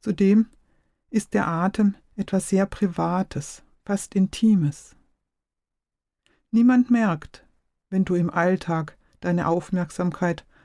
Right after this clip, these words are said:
auf deinen Atem lenkst. Der Atem ist also etwas sehr Persönliches.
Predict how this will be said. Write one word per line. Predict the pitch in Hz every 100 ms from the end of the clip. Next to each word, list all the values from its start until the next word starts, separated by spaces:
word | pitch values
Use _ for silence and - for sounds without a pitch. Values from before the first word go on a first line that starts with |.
| _
auf | 165 -
deinen | 170 160 156
Atem | 175 190 - 170
lenkst. | 147 147 151 - - - _ _ _ _ _ _ _ _ _ _ _ _ _ _ _ _ _ _ _ _ _ _ _ _ _ _ _ _ -
Der | 247
Atem | 196 196 233 220
ist | - -
also | 185 190 -
etwas | 196 185 -
sehr | 185
Persönliches. | 175 185 151 143 160 160 147 147 -